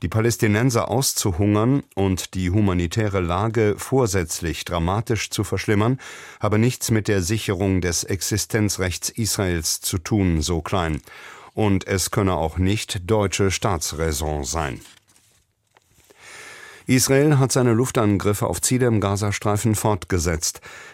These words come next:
Die palästinensische Nachrichtenagentur Wafa meldet einundzwanzig Tote, unter anderem in Khan Yunis und Rafah.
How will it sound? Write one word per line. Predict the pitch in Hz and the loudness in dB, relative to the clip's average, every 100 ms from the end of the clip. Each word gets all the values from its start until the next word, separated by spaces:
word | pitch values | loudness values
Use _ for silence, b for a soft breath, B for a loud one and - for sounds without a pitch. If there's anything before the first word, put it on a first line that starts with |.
| - | -6
Die | 90 | -2
palästinensische | 98 95 - 98 92 90 95 - | 0 0 0 0 0 0 -2 0
Nachrichtenagentur | 95 98 107 98 - - 95 95 90 104 92 82 | 0 0 -2 -2 -2 -2 0 0 0 0 2 0
Wafa | 92 95 113 110 | -2 0 0 0
meldet | 104 98 87 87 85 - | 0 2 2 -2 -6 -4
einundzwanzig | 101 101 90 - 95 - 95 | 0 0 0 -2 -2 -2 -6
Tote, | - 113 107 - 117 117 | -2 0 0 2 2 2
unter | - 107 107 | 0 0 0
anderem | 92 98 101 107 | 0 2 2 2
in | 92 92 | 2 0
Khan | - 90 85 | 0 0 2
Yunis | 87 92 95 92 92 | 2 2 2 0 0
und | 90 78 | -2 0
Rafah. | 90 - 107 85 | -4 0 -2 -4